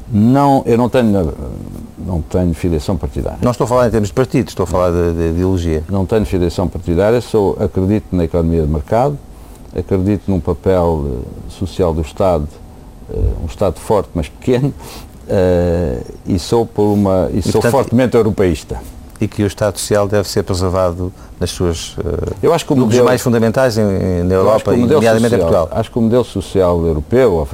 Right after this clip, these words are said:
Speaker 1: melhor, a economia social de mercado, eh,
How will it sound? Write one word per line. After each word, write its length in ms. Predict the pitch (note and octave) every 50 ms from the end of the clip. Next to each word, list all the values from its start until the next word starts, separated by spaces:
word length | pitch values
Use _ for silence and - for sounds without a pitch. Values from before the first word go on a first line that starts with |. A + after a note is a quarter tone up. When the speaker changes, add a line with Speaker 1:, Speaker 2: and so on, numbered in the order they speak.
| -
Speaker 1:
melhor, 300 | - E2+ D#2+ D#2+ D2+ D#2
a 80 | D#2+ E2
economia 500 | E2 - - G2 F#2 F#2 G2+ G#2+ G#2+ -
social 480 | - - F#2+ E2 - - G2+ G2 F#2 E2+
de 60 | E2
mercado, 580 | D#2+ D#2+ - - - A2 A2+ G#2+ F2+ D#2+ D2+ - - - - - - - - - - - - -
eh, 80 | -